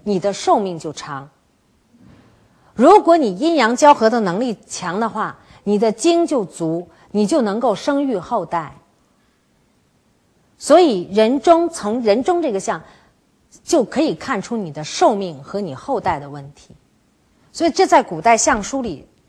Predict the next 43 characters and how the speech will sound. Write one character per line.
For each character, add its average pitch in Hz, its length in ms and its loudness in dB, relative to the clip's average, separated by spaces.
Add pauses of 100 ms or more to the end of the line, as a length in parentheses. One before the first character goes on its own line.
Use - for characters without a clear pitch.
(220)
人 196 260 -2
中 277 320 4
这 277 140 -6
也 165 120 -8
是 - 160 -18
一 175 120 -12
个 180 100 -10
很 151 220 -18
重 214 200 -12
要 147 160 -14
的 143 80 -20
象。 165 360 -12 (2000)
就 320 140 -4
不 226 100 -2
用 302 160 0
像 254 260 -2
去， 226 200 -6
再 233 180 0
去 202 140 -6
查 170 200 -12
你 208 160 -8
的 151 220 -10
长 170 260 -14
寿 226 160 -6
基 214 220 -10
因， 233 260 -6 (440)
实 - 80 -14
际 277 60 0
上 311 100 0
就 320 100 -2
看 285 240 -4
你 175 80 -6
这 226 140 -8
个 240 80 -4
象 233 340 -4
就 170 100 -10
可 160 220 -16
以 160 160 -14
了。 - 100 -20 (440)
这 381 180 4
也 175 240 -6
是 220 340 -8 (300)
中-， 294 260 0